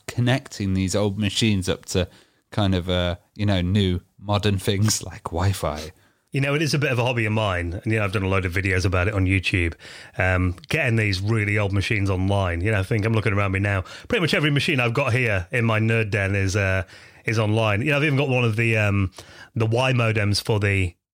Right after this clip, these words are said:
Speaker 2: Commodore sixty-four, which looks like it's a kind of similar thing. It plugs in the cartridge port, and, um, then you can kind of use that with your modern Wi-Fi, and the computer thinks it's a, an old school modem.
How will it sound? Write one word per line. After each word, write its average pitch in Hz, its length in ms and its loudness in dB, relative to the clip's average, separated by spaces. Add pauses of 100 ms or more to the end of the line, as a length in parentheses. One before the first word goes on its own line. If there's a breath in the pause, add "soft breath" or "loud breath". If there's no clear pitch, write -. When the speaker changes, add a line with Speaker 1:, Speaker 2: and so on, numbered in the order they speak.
(140)
Speaker 2:
Commodore 127 280 0
sixty-four, 151 580 0 (240 loud breath)
which - 220 0 (160)
looks 190 320 0
like 170 120 2
it's 143 120 0
a 147 40 0
kind 151 160 0
of 120 60 2
similar 123 300 2
thing. 147 260 0
It 120 80 -2
plugs 131 240 0
in 135 80 0
the 120 80 0
cartridge 131 460 0
port, 101 360 0 (440 loud breath)
and, 101 420 2
um, 98 500 2 (100)
then 113 260 0
you 110 160 0
can 101 420 0
kind 113 220 -2
of 104 60 0
use 110 320 2
that 110 140 0
with 107 140 0
your 110 100 2
modern 101 280 2
Wi-Fi, 98 680 0 (640 loud breath)
and 95 480 0 (120)
the 127 60 2
computer 117 400 0
thinks 110 300 -2
it's 123 180 -6
a, 92 240 2
an 123 140 0
old 113 100 2
school 110 200 0
modem. 110 460 0